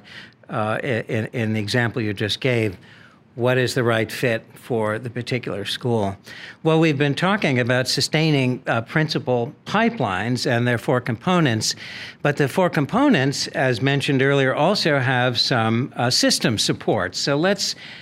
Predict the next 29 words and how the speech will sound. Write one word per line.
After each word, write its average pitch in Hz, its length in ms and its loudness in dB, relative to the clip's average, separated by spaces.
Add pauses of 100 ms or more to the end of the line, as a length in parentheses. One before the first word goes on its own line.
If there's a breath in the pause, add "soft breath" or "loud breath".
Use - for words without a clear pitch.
(160 loud breath)
turn 165 420 2
to, 143 680 2
uh, 127 300 2
the 120 120 0
great 143 300 0
metropolis 151 800 0
of 127 100 0
New 139 160 2
York 131 240 2
City 147 400 0
and 123 160 -2
Marina 131 380 0
Cofield. 131 720 0 (540 loud breath)
And 170 160 2
Marina, 185 360 4
why 190 180 2
don't 294 220 0
you 202 60 2
tell 190 380 0
us 143 480 2
a - 40 -4
bit 151 200 0
about 135 280 0
how 165 240 0
New 160 200 2
York 156 240 0
City 131 440 2 (380 loud breath)
thinks 175 380 0
about, 127 520 2